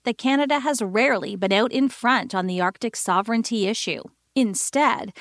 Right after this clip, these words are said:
federal politicians have typically been caught in frenzies of chest thumping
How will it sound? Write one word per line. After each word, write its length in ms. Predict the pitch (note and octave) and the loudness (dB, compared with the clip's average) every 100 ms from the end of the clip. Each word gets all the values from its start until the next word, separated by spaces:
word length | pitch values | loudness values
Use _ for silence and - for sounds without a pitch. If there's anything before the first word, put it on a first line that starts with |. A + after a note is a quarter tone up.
| - - | -20 -4
federal 400 | - D#4 C#4 G#3+ | 2 4 4 2
politicians 720 | - G#3+ G3 A#3+ C4 A3 G3 | 2 2 2 2 2 0 0
have 160 | A3 - | -2 -2
typically 480 | F4+ G#4+ G#4 G4+ | -2 -2 -2 0
been 220 | E4 B3+ A#3+ | 2 0 0
caught 340 | C#4 C#4 - | 2 2 2
in 240 | B3 C4+ B3+ | 0 2 0
frenzies 680 | - A3 D4 D4+ D#4 D#4 C#4+ | 0 2 2 2 0 -2 -2
of 160 | B3+ | -4
chest 460 | - - C4 - - | -4 0 0 -2 -4
thumping 480 | F3 E3 E3 A#2 | -4 -4 -6 -8